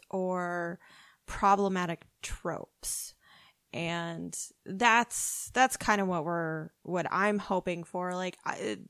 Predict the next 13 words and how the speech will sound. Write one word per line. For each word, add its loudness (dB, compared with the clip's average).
I 8
don't 6
really 0
need 2
women 4
to -2
be 0
accurately 0
represented -4
in -4
every -2
piece -4
of -4